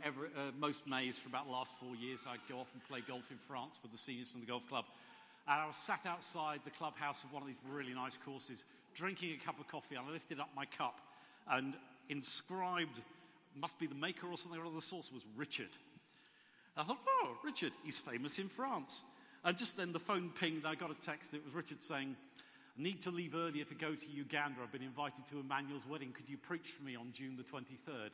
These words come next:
It's, it is June the twenty-third, isn't it? And, uh, I went, "Yeah, of course I can. I was just thinking of you." He said, "Oh, that's really nice of you." I said, "No, no, no, no, no. It's, it's not that, not that good, really. It's just that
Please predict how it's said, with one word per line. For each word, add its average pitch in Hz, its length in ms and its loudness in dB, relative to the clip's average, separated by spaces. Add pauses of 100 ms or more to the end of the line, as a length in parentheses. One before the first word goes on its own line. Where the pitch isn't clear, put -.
It's, - 140 -10
it - 260 -14
is 110 100 -12
June 104 280 -6
the - 60 -14
twenty-third, 123 420 -10
isn't 131 120 -6
it? 101 60 -8 (560)
And, 160 480 6
uh, 175 140 8 (200)
I 170 40 -2
went, 165 160 2 (120)
"Yeah, 330 280 2
of - 80 -2
course - 200 0
I 214 60 0
can. 151 300 4
I 135 60 0
was 135 100 -4
just - 180 0
thinking 254 240 0
of 156 80 -4
you." 156 80 0
He 190 80 -4
said, 269 160 -6
"Oh, 294 180 -2
that's 277 240 -4
really 190 220 0
nice 160 220 2
of - 80 -6
you." 175 40 -4
I 160 40 -2
said, 165 180 -6
"No, 175 160 6
no, 160 140 0
no, 147 160 0
no, 135 160 0
no. 123 240 2 (960)
It's, 190 160 0 (180)
it's 202 220 0
not 208 200 4
that, 139 160 8 (160)
not 151 200 2
that 127 180 2
good, 127 180 2
really. 120 220 2
It's 151 160 -2
just 151 160 0
that 151 120 0